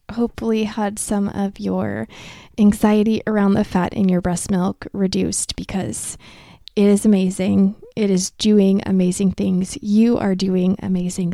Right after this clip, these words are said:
things for your baby. So I'm gonna leave you with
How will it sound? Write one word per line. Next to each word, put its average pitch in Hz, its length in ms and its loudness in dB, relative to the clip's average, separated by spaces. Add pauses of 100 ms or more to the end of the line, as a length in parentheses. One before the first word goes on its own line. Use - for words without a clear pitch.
things 165 400 -4
for - 260 -4
your 180 180 0
baby. 175 520 -6
So 185 540 -4 (100)
I'm 233 240 4
gonna 269 160 6
leave 214 300 0
you 170 400 -4
with 180 240 -4